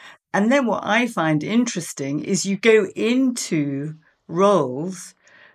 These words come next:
that literally throw you into danger <laughs> every minute of every day.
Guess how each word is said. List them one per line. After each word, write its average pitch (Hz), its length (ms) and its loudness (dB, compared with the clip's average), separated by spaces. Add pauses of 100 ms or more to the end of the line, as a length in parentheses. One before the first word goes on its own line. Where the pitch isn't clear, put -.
that - 180 0
literally 233 680 -2
throw 220 260 -2
you 185 300 -2
into 196 460 -2
danger 165 800 0 (1080)
<laughs> - 420 -6
every 294 400 4
minute 247 500 0
of 233 140 0
every 233 300 -2
day. 339 320 -2